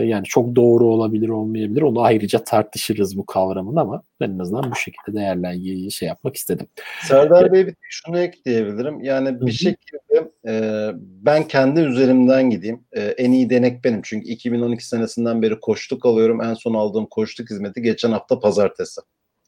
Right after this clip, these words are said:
Speaker 1: Hı hı.
Speaker 2: Yani ayda bir tane de minimum alıyorum. Bu ay iki tane aldım mesela. Çünkü ihtiyacım vardı. Bir şekilde bir sıkışmışlık hissediyorsanız, bir şekilde kendinizde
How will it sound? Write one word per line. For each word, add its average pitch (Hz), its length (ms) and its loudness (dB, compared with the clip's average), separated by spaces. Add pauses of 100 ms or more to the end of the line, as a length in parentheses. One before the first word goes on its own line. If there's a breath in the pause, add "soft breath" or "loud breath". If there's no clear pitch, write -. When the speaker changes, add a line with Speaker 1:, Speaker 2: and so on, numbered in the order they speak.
(120)
Speaker 1:
Hı 123 60 -8
hı. 117 260 -8 (200)
Speaker 2:
Yani 110 180 0
ayda 120 340 4
bir 123 100 -4
tane 117 240 4
de 110 60 4
minimum 123 260 4
alıyorum. 131 460 2
Bu 123 120 6
ay 131 140 6
iki - 160 -10
tane 104 240 2
aldım 87 280 0
mesela. 90 360 -6
Çünkü 120 220 -6
ihtiyacım 117 760 2
vardı. 90 380 0 (460 loud breath)
Bir 127 60 -10
şekilde 175 520 0
bir 160 60 -6
sıkışmışlık - 800 -6
hissediyorsanız, 131 960 -2 (260)
bir 123 80 -4
şekilde 160 540 -2
kendinizde 135 880 4